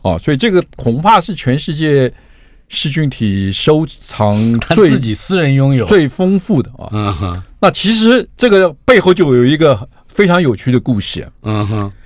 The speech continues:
Speaker 1: 这一万五千个噬菌体从哪里来的？啊，
Speaker 2: 是。
Speaker 1: 当然是从全世界各地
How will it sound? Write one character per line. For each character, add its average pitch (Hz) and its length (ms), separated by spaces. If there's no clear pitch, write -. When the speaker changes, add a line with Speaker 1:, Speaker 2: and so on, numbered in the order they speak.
Speaker 1:
这 254 180
一 233 120
万 254 260
五 156 140
千 196 300
个 196 340
噬 190 220
菌 185 160
体 113 320
从 131 160
哪 156 180
里 - 20
来 107 160
的？ 113 120
啊， 95 100
Speaker 2:
是。 87 340
Speaker 1:
当 214 120
然 202 160
是 180 140
从 131 220
全 131 260
世 151 160
界 143 160
各 139 180
地 117 240